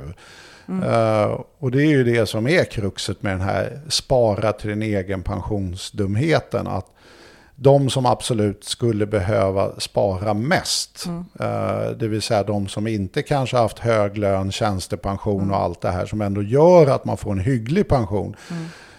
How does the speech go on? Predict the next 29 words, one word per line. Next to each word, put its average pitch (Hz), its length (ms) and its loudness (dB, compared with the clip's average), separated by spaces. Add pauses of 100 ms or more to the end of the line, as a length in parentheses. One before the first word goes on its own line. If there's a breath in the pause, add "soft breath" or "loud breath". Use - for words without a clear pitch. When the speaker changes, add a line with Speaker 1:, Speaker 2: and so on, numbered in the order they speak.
(120)
Speaker 2:
Det 143 300 4
gör, 151 400 12
det 139 180 4
är 147 100 10
att - 180 -2
det 135 120 -2
är 135 40 2
just 135 400 4
de 151 400 6
som 113 240 0
inte 107 320 0
har 95 320 2
råd 98 400 -2
att 92 120 -2
spara, 123 640 2
och 107 140 -2
då 127 100 0
måste 165 500 2
man 190 180 2
ju 147 60 0
naturligtvis 104 800 -4
lösa 101 440 0
det 92 100 -2
här 95 220 0
på 92 180 -8
systemnivå, 110 1000 -2
va? 92 180 -4
Men 107 180 0
Speaker 1:
Mm. 180 140 -2